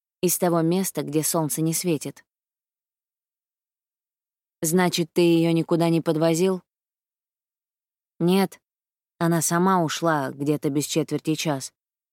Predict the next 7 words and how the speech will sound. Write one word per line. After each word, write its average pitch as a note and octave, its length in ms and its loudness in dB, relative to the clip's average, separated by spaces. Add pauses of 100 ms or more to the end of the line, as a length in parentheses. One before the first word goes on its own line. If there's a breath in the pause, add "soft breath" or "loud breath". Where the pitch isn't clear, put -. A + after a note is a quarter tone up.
(1400)
"И D3+ 240 2
ты F3 180 0
отпустил D#3 600 -2
семнадцатилетнюю D3+ 1080 0
девочку D3 520 -2
домой C#3+ 380 0
одну?" E3 360 -2